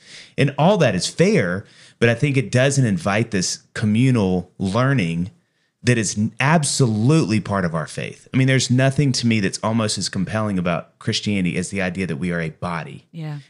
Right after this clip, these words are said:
Speaker 1: And that God is always pushing us toward each other, always,
Speaker 2: Yeah.
Speaker 1: always, always. And without it, you have these conversations, again, like John said, where they come home at thirty and they go, "Hey, Dad," you get really mean when this happens. And you wanna go,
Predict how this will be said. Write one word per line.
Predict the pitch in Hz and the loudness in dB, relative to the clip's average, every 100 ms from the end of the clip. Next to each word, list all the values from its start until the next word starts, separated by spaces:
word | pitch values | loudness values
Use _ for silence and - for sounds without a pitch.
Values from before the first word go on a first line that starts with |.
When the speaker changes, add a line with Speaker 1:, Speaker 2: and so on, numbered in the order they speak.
| - | -4
Speaker 1:
And | 110 104 - | -4 -4 -4
that | 110 | -6
God | 113 113 | -2 -2
is | 107 - - | -2 -6 -2
always | 113 123 131 127 | 0 2 2 0
pushing | - 120 - 110 | 0 -2 0 -2
us | - | -2
toward | - 98 | -4 -4
each | 65 - | -6 -10
other, | 57 - | -10 -6
always, | 101 98 82 71 | -4 -2 -4 -10
Speaker 2:
Yeah. | - | -12
Speaker 1:
always, | 98 85 78 - | -10 -8 -8 -10
always. | - 55 - - _ - - - - | -14 -16 -18 -20 _ -20 -20 -16 -4
And | 113 | 0
without | 107 113 117 123 | 2 2 4 2
it, | - | 2
you | 113 113 - | 2 2 2
have | 117 110 | 0 0
these | 110 | -2
conversations, | - 117 117 107 147 175 107 | 0 -2 0 0 0 0 0
again, | 90 107 120 | 0 0 0
like | 65 | -2
John | 73 92 92 | -6 -4 -2
said, | - 143 | -2 -2
where | 90 | -2
they | 82 | -6
come | - 95 87 | -6 -4 -2
home | 90 92 | -2 -2
at | 87 - _ - | -4 -8 _ 0
thirty | 123 131 | 2 4
and | 92 | 4
they | 92 | 4
go, | 90 | 2
"Hey, | 90 107 | 2 0
Dad," | 104 110 - | 0 -2 -2
you | 95 113 | -4 0
get | 139 139 | 0 2
really | 123 | 2
mean | 95 92 95 90 | 2 2 2 2
when | 85 | 0
this | 82 80 | -2 -2
happens. | 76 71 67 - - | -6 -6 -10 -10 -6
And | 104 101 | -4 -2
you | 113 | -2
wanna | 98 | -2
go, | 90 80 | -4 -6